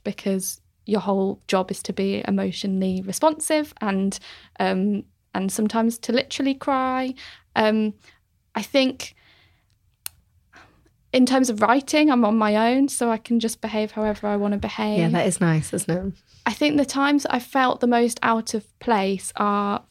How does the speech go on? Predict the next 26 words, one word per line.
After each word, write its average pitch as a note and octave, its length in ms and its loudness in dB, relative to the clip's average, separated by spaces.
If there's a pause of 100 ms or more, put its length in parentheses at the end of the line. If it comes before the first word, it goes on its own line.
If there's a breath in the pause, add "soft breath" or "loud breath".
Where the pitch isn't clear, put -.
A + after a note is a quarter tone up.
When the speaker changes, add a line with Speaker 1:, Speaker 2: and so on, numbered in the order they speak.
Speaker 1:
for A3+ 480 0 (480 soft breath)
a A#3 60 4
lot B3 180 4
of A#3+ 120 -8
the B3 60 -2
plays B3 440 0
that A3+ 280 -2
I G#3+ 380 -2
co-write G#3 720 -2 (120)
with G3+ 200 -8 (160)
Matt G#3 120 -6
Woodhead. F#3+ 460 -4 (400 loud breath)
We G#3 380 0
do, G#3 180 -2 (120)
it's A3+ 200 -4
all G#3+ 120 2
verbatim G3+ 520 -2
documentary - 500 -6
stuff, - 220 -10
so - 120 -4
we F#3+ 100 0
do F#3+ 160 -2
a - 20 0
lot F#3+ 140 -2
of - 80 -8
interviews. G3 640 -2